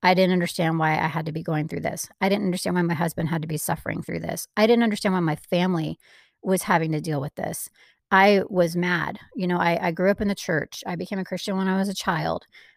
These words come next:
I thought that I was a good person. You know, I, I hadn't done anything terrible in my life. Like, it was a, "What did I do to deserve this?" kind of thing. And I felt like he was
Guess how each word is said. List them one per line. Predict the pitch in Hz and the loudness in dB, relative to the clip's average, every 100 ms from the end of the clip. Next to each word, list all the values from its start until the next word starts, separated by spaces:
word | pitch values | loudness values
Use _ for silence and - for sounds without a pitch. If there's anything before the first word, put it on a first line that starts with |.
| - | -4
I | 190 175 180 - | -2 0 -2 -6
thought | - 185 | 0 2
that | 214 | 4
I | 196 | 6
was | 190 190 - - | 6 4 0 2
a | 196 | 6
good | 202 202 | 6 6
person. | - 202 180 - - - - _ - _ | 4 6 4 2 -4 -8 -12 _ -20 _
You | - | -4
know, | 185 180 | 0 2
I, | 170 | 2
I | 185 | 2
hadn't | 175 190 190 196 - _ _ _ _ _ _ _ _ _ _ _ _ - | 2 4 4 2 -2 _ _ _ _ _ _ _ _ _ _ _ _ 2
done | 226 220 | 6 8
anything | 220 208 | 8 6
terrible | 196 214 214 190 | 4 6 6 6
in | 175 | 4
my | 160 | 2
life. | 165 160 147 160 | 2 0 -2 -2
Like, | - - | -4 -2
it | 214 | 0
was | 190 | 2
a, | 190 | 2
"What | 175 190 | 2 2
did | 214 214 | 2 2
I | 190 | 2
do | 170 180 | 2 0
to | 202 | 0
deserve | 185 170 170 180 196 185 | 0 -4 -2 2 2 2
this?" | - 180 | -2 -4
kind | - 180 180 | -6 -6 -6
of | - | -4
thing. | 185 175 196 - - - _ | -2 -2 -4 -10 -20 -20 _
And | 202 196 180 | 0 2 2
I | - | 0
felt | 175 180 | 2 4
like | 196 202 | 4 2
he | 240 | 0
was | 226 247 247 | 2 0 -2